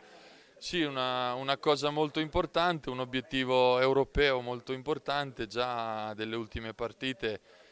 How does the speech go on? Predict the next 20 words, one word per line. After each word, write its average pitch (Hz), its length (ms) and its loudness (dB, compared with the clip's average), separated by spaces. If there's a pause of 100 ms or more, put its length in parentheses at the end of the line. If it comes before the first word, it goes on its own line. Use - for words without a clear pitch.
(420)
le 113 120 0
abbiamo, 110 680 0
le 110 100 -2
abbiamo 113 340 -4
scordate, 120 680 -4
pensiamo 110 480 -8
solo 113 380 0
alla, 104 600 -4
alla, 101 340 -8
al 104 220 -8
prossimo 113 460 -8
avversario. 113 640 0
È 104 100 -10
vero 117 260 2
che 104 120 -8
sarà 110 240 -4
un 110 80 -6
altro 113 300 -4
avversario 117 460 -4
italiano, 127 600 -6